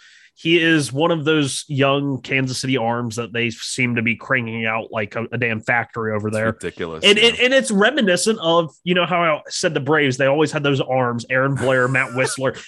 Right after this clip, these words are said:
Speaker 1: and they just, they were good prospects and they slapped it against the wall and saw what stuck. I
Speaker 2: Yeah.
Speaker 1: feel like Kansas City's doing that approach right now.
Speaker 2: Yeah,
Speaker 1: And,
Speaker 2: I mean,
Speaker 1: um,
Speaker 2: we, we talked
Speaker 1: we,
Speaker 2: about a
Speaker 1: we
Speaker 2: guy.
Speaker 1: liked a lot of these guys as prospects, and they are
Speaker 2: Yeah.
Speaker 1: getting to the major leagues, and they're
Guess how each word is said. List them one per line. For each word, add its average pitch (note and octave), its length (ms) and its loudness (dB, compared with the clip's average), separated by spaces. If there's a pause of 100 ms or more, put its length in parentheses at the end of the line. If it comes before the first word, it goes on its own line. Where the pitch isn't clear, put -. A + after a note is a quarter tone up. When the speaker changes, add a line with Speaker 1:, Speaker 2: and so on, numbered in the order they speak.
(120)
Speaker 1:
and F#3+ 120 2
they F#3+ 80 4
just, F3+ 340 0 (280)
they G3 160 4
were F#3+ 140 4
good E3+ 240 4
prospects A#3 440 2
and E3+ 60 -4
they D3+ 100 4
slapped A3+ 520 -2
it G3 80 0
against G3+ 220 2
the F#3 60 4
wall E3+ 200 6
and E3 100 0
saw E3+ 160 0
what E3 160 0
stuck. E3 340 0 (360)
I D4 80 2
Speaker 2:
Yeah. C#4 80 2
Speaker 1:
feel E4 80 6
like D4 140 8
Kansas B3 340 6
City's F#3 240 6
doing F#3 220 8
that F3+ 100 4
approach F#3+ 260 2
right G3 140 2
now. G3+ 180 -2 (340)
Speaker 2:
Yeah, G2+ 120 -8
Speaker 1:
And, C#3 340 4
Speaker 2:
I - 20 4
mean, C#3+ 360 4
Speaker 1:
um, C3+ 160 -16
Speaker 2:
we, A2 200 -12
we G#2 140 -8
talked - 200 2
Speaker 1:
we, E3 40 2
Speaker 2:
about - 140 6
a - 80 0
Speaker 1:
we F3 40 0
Speaker 2:
guy. G3 140 6
Speaker 1:
liked - 240 4
a G#3+ 60 4
lot C#3 260 4
of B2+ 100 -2
these B2 220 -4
guys A#2+ 240 0
as C3+ 300 -2
prospects, D3 600 -6
and B2 380 -2 (240)
they C#3+ 80 4
are D3 120 2
Speaker 2:
Yeah. C3+ 80 -2
Speaker 1:
getting E3 260 2
to F#3+ 100 -4
the G3 60 0
major E3 280 0
leagues, D3+ 360 -2
and D#3+ 120 -4
they're F3 320 -2